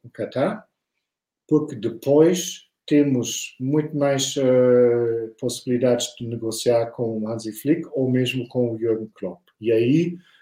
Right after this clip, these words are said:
o Lothar Matthäus entra em cena de dizer, eu estaria, ele disse ontem isso também na Sky,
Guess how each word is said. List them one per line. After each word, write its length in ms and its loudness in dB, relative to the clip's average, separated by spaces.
o 80 -2
Lothar 340 4
Matthäus 560 2
entra 360 -4
em 60 -2
cena 400 2
de 100 -6
dizer, 640 0
eu 360 2
estaria, 440 0
ele 300 4
disse 300 -2
ontem 460 0
isso 180 -6
também 380 -2
na 80 -8
Sky, 580 0